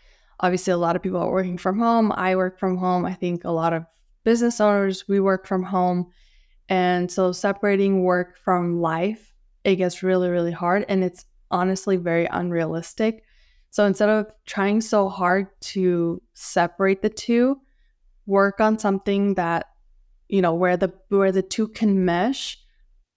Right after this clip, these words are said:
in a very healthy way. So, for example, did you, if you worked, you know, the last four hours really hard, that you had deep focus,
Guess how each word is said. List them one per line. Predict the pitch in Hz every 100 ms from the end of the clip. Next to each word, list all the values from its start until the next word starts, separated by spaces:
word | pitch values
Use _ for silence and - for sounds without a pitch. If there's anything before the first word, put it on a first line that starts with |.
| -
in | 202
a | 190
very | 175 175 175
healthy | - 170 - 175
way. | 156 - 220 _ _
So, | - 202 185 175 180 _ _ _
for | 196
example, | 185 190 175 - - _ _ _ _
did | 196 180
you, | 196 196 196 -
if | - -
you | 214
worked, | 226 220 220 - - _ _ _ _ _ _ -
you | - 202
know, | 180
the | 165
last | 190 180 190 -
four | - 196
hours | 185 180 185 185
really | 185 185 180
hard, | 175 180 196
that | 202
you | 190
had | 180 170
deep | 180 175
focus, | - 175 170 - 233 269